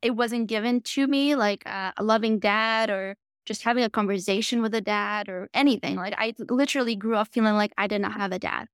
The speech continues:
So there was a lot of anger around that. And not only that, it's just I felt like certain things he did or said hurt me and hurt our family.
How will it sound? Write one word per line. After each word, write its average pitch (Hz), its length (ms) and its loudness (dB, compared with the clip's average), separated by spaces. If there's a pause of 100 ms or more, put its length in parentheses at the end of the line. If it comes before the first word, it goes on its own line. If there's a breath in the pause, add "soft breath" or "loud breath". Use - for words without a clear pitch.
(160)
So 277 120 -2
there 269 100 4
was 262 100 0
a 254 60 4
lot 240 360 4
of 302 80 6
anger 247 280 2
around 226 380 0
that. 285 180 2
And 247 100 2
not 294 180 4
only 277 340 0
that, 226 280 4
it's 233 80 -8
just 233 160 -12
I 240 100 -4 (140)
felt 240 180 0
like 269 160 0
certain - 480 -2
things 226 260 0
he 220 220 -4
did 208 180 2
or 220 140 0
said 208 280 -4
hurt - 340 -4
me 254 180 4
and 233 100 0
hurt - 180 -2
our 202 200 -4
family. 233 520 0